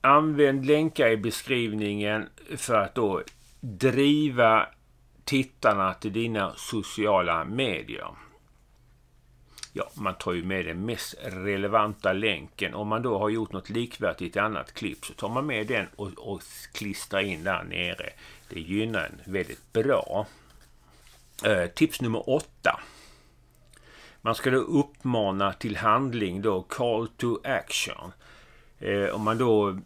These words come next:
inleder då ett klipp och b-, sådär, att berätta vad man ska göra, så kan man även ha, eh, när man då i slutet på klippet, när man, när man har filmat klart, när man har, innan man redigerar, då visa upp en färdig produkt, eh, och sen pratar de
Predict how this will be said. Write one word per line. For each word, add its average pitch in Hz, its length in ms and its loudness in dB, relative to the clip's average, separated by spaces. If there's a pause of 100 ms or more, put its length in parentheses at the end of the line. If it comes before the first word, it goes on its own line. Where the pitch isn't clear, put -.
(140)
inleder 123 560 0
då 101 180 0
ett - 140 -8
klipp - 460 -6
och 87 140 -4
b-, 98 180 -14
sådär, 80 640 0
att - 240 -10
berätta 98 460 -6
vad 87 120 -4
man 82 160 -8
ska - 180 -10
göra, 87 400 -4
så - 120 -14
kan 123 160 -6
man 131 120 0
även 127 300 0
ha, 110 240 -2
eh, 110 380 -2 (200)
när 120 120 -4
man 117 140 -4
då 120 120 -2
i 104 100 -4
slutet - 560 -4
på 139 100 -14
klippet, - 800 -4
när 104 100 -8
man, 107 100 -4
när 101 80 -4
man 104 100 -2
har 95 60 -2
filmat 92 440 -8
klart, - 340 -2
när 95 80 -8
man 92 100 -6
har, 92 160 -8
innan 104 240 -4
man 95 120 -4
redigerar, 87 800 -4 (320)
då 90 420 -4
visa 104 420 -6
upp - 140 -12
en 90 80 -8
färdig 123 500 -2
produkt, - 680 -6
eh, 95 60 -6
och 95 380 -6
sen 92 140 -10
pratar 101 380 -4
de 90 120 -2